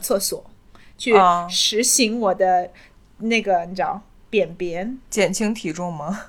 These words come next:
Speaker 2: <laughs>
Speaker 1: 对，没错。
Speaker 2: 哦，那我也会。
Speaker 1: 你说的，
Speaker 2: 那我，
Speaker 1: 你说的好。
Speaker 2: 那，那我改了，就是我如果着急的话，我就会先去尿尿；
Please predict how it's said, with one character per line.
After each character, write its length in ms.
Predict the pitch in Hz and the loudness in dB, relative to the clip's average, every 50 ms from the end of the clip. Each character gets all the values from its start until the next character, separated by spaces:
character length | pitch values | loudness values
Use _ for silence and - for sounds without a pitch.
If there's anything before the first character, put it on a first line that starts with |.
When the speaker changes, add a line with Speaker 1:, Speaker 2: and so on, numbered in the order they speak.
| 220 240 233 240 220 247 | -8 -8 -6 -4 -4 -4
Speaker 2:
<laughs> 400 | 220 202 202 - - - - - | -4 -6 -8 -8 -12 -16 -10 4
Speaker 1:
对， 320 | - 269 277 285 269 226 233 | 8 10 10 10 10 8 6
没 200 | 214 185 190 220 | 4 2 2 6
错。 120 | - 220 | 8 8
Speaker 2:
哦， 80 | 226 202 | 10 10
那 100 | 370 381 | 10 10
我 140 | 320 277 285 | 12 12 10
也 60 | 262 | 10
会。 60 | 214 | 10
Speaker 1:
你 60 | 208 - | 8 8
说 160 | 214 285 294 | 8 10 10
的， 180 | 285 254 240 - - - - - - - 302 | 10 8 8 4 -2 -14 -16 -16 -14 2 6
Speaker 2:
那 120 | 330 - | 8 10
我， 160 | 285 277 - | 10 8 8
Speaker 1:
你 80 | 220 269 | 8 10
说 80 | 370 | 10
的 140 | 359 302 262 | 10 10 10
好。 60 | - | 8
Speaker 2:
那， 60 | 202 220 | 8 10
那 120 | - 285 | 10 12
我 140 | 269 233 - | 12 10 10
改 260 | - 226 156 127 - | 8 6 4 4 4
了， 180 | - - - 156 | 2 2 2 2
就 160 | 190 - 254 | 2 0 2
是 140 | 254 254 247 | 2 2 4
我 480 | 220 208 185 165 151 139 131 - - - - - - - | 4 4 4 4 4 6 4 4 4 4 4 4 4 6
如 80 | 226 254 | 8 8
果 120 | 277 226 | 8 8
着 240 | 214 254 226 233 247 | 10 10 10 10 10
急 100 | 214 185 | 8 6
的 80 | 202 214 | 4 6
话， 120 | 214 185 | 6 6
我 40 | 156 | 6
就 80 | 175 196 | 6 4
会 100 | 190 196 | 2 2
先 220 | - 196 190 196 | 2 2 2 4
去 60 | 196 202 | 2 2
尿 240 | 180 170 160 151 | 2 2 2 0
尿； 320 | 147 151 147 135 - - | 0 0 0 2 4 6